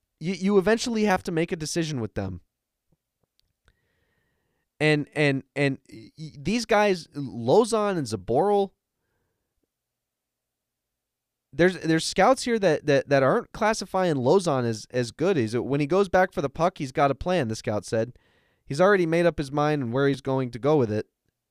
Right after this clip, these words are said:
But he still makes those passes. So I don't know what this scout's watching.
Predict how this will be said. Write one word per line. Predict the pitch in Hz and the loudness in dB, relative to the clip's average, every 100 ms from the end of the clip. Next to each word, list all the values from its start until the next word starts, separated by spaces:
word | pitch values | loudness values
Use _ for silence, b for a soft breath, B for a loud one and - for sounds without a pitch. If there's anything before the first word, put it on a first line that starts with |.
| _ _ _ _ _ _ _ _ _ _ _ _ _ _ _ _ _ _ _ _ _ _ _ _ _ | _ _ _ _ _ _ _ _ _ _ _ _ _ _ _ _ _ _ _ _ _ _ _ _ _
But | 117 151 147 _ _ _ _ _ _ _ _ | 2 2 2 _ _ _ _ _ _ _ _
he | 139 170 | -6 -4
still | - - 233 208 143 - _ _ _ _ _ _ | -4 6 8 8 6 -2 _ _ _ _ _ _
makes | 156 170 - | 0 0 0
those | 165 143 | 0 0
passes. | 190 254 269 101 - - | -2 -4 -4 -8 -12 -16
So | - 196 | -6 0
I | 180 | 2
don't | 233 180 | 0 -2
know | 196 | -2
what | 208 | -2
this | 208 196 - - | -2 -6 -10 -10
scout's | - 180 214 - | -4 0 -2 -2
watching. | 151 269 - 202 | -4 -4 -6 -12